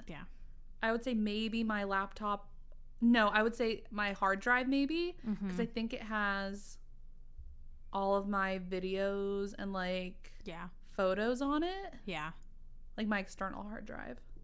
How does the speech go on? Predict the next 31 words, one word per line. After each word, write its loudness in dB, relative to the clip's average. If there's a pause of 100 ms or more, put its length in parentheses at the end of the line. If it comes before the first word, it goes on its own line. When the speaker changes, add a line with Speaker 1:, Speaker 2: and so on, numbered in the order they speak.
(960)
Speaker 2:
Oh, -10
maybe -4
that. -10 (1000)
Ooh, 0
this -2
one's -6
hard. 2
Speaker 1:
That's -8
really -8
Speaker 2:
I'm -8
Speaker 1:
hard. 0
Speaker 2:
trying 2
to 0
think -4
of, -8
like, 0
what's 0
in 4
my 2
house -2
that -2
I 0
would 0
be -6
like, -6
"I -8
have -6
to -12
go -12
get -12
this." -12